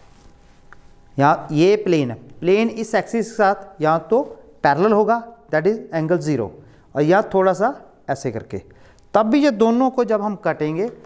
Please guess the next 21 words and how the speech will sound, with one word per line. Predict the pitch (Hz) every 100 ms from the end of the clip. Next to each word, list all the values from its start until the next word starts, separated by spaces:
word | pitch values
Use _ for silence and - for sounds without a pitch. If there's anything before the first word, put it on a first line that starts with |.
| - _ -
तो | 180
हमारे | 156 165
पास | 180 156 147
जो | 147
है | 139 180 - -
इस | 175
प्रकार | - 147 135 123
की | 131
shape | - 117
बन | 107 90
जाएगी। | 92 95 - - - - - - - - -
बनाओ | 127 147
इधर, | 160 160 - - - - - - - - - - - - - - - - - - - - - - -
मेरे | - -
पास | 170 269 - - - - - - -
इस | 185
प्रकार | 170 135 117
की | 110 131
शेप | - 107
जो | 104 104
है | 117 190